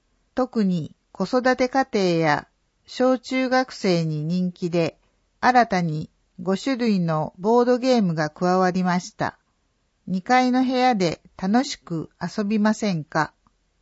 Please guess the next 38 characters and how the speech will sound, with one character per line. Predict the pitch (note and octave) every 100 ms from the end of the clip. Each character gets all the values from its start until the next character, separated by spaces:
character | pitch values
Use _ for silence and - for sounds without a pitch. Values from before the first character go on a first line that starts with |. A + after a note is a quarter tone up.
| _ _ _ _ _ _ _ _ _ _ _ _ _ -
子 | G3
ど | F#3+ A#3+
も | A#3+ B3 G#3+
読 | F3+ F#3+ F#3+
書 | - B3+
習 | - C4+ B3+
慣 | - F#3 E3 D#3
を | D3+ - -
図 | F#3
書 | G3+ B3+
館 | A#3+ G3+ E3+
で | D#3 C#3+ -
楽 | D#3 E3+ F#3+
し | -
も | F#3 F3 D3+ - _ _ _ _ _ _ _ _ _ _ _ -
う。 |
五 | G#3+ C4
月 | B3 A#3 F3+ E3+ -
十 | D#3+ G3 A#3 A#3+
一 | A3 - A3
日 | A3 G#3 - G#3+ -
日 | F3+ F#3+ - A#3+
曜 | B3+ A3
日 | E3+
ま | D#3 E3
で、 | D3+ C3+ - _ _ _ -
図 | F#3+
書 | C4
館 | B3+ A#3+ G3+ F3
で | D#3+
は | D#3+ D3 -
様 | - - G3 B3+
々 | B3+ A3+
な | F#3+ E3
企 | E3+ -
画 | G3+ G3 G3
を | F#3+ F3
行 | E3+